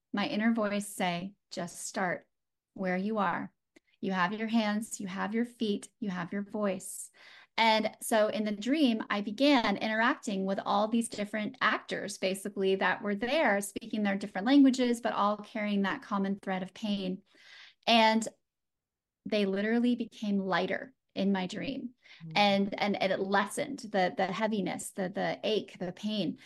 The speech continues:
Speaker 1: And then I woke up and I was like, "I wonder what this means. I wonder what I can do with this," right? I went into that place of curiosity and I didn't know what to do exactly, but I was like, "Well, okay, so I have my rent paid on my studio for the next,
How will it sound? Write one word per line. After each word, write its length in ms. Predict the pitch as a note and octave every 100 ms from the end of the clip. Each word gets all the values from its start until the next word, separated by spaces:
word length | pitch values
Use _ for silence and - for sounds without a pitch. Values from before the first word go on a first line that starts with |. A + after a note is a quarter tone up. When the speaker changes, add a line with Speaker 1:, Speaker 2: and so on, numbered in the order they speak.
| - _ G3+
Speaker 1:
And 120 | G#3
then 80 | G#3
I 80 |
woke 240 | F#3+ G3 A3+
up 180 | A3 - _ _ _ _ -
and 100 | G#3
I 100 | G#3
was 160 | G#3 G#3
like, 260 | G3 - _ _ -
"I 60 | G#3
wonder 540 | F#3+ G3+ G#3 B3 D4
what 240 | B3 F#3+
this 240 | A3 A3 A#3
means. 520 | G#3 G3+ B3+ - - - - -
I 100 | G#3+
wonder 520 | G#3 G#3 G#3+ A3+ A#3+
what 160 | A3+ A3
I 100 | A3
can 160 | A3+
do 220 | G#3+ A3 A3
with 200 | G#3 -
this," 380 | - A#3+ - -
right? 180 | F#3+ G3+
I 80 | G3
went 180 | G3+
into 180 | A3 A3
that 200 | G#3 G3+
place 260 | - G3+ -
of 100 | G#3
curiosity 840 | - G3+ G3 F#3+ G3+ - - - - - - - - A3+
and 300 | A#3 A3+ G#3
I 100 | G#3+
didn't 240 | C#4 D4+
know 160 | B3 A3
what 160 | A3+
to 100 | C4+
do 140 | A#3+ G#3+
exactly, 480 | G#3+ F#3+ G3 G3+
but 120 | G3 G3
I 100 | F#3
was 140 | F3+
like, 220 | F#3 F3
"Well, 300 | B3 B3 B3
okay, 260 | - - F3
so 120 | -
I 80 | G#3
have 200 | C4 E4
my 140 | F4+
rent 260 | D4 A3+ A3+
paid 360 | - A3 A3 G#3+
on 180 | G3+ G3
my 280 | F#3+ F3+ F#3 - - -
studio 560 | - D4+ D#4+ D4+ C#4+
for 160 | C4+ B3+
the 100 | A3
next, 520 | A3 A#3 - - -